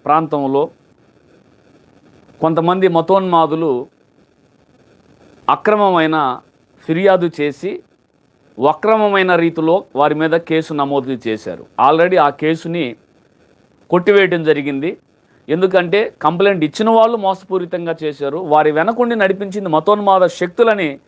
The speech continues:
అర్థమైంది. ఎలాంటి ఆధారాలు లేకుండా నిర్దోషులుగా కల్వరి మినిస్ట్రీస్, అలాగే పాస్టర్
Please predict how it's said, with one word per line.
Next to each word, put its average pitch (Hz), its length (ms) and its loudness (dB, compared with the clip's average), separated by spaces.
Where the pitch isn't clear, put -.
అర్థమైంది. 165 480 0
ఎలాంటి 190 340 2
ఆధారాలు 196 500 2
లేకుండా 160 520 -4
నిర్దోషులుగా 202 960 0
కల్వరి 202 360 -2
మినిస్ట్రీస్, 180 640 -6
అలాగే 156 260 0
పాస్టర్ 147 460 -2